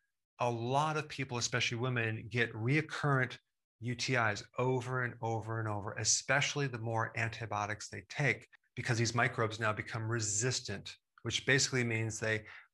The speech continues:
morph and they get smarter and they're harder to kill, and these antibiotics don't work anymore. So the more antibiotics you take, the worse things get.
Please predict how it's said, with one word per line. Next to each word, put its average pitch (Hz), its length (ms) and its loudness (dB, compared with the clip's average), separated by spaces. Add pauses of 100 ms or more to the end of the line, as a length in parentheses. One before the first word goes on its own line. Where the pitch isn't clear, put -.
morph 127 460 2
and 113 100 0
they 110 80 2
get 104 160 -2
smarter 120 680 4
and 110 200 -6
they're 104 80 -4
harder 117 440 0
to 113 180 -10
kill, 120 400 0 (280)
and 110 120 -4
these 107 180 -2
antibiotics 117 600 4 (140)
don't 107 280 -2 (220)
work 120 360 0
anymore. 113 720 0 (460)
So 127 300 6 (240)
the 113 60 0
more 139 180 4
antibiotics 143 480 4
you 147 80 -2
take, 147 400 -4 (500)
the 120 80 0
worse 120 380 4 (180)
things 113 420 -4 (160)
get. - 340 2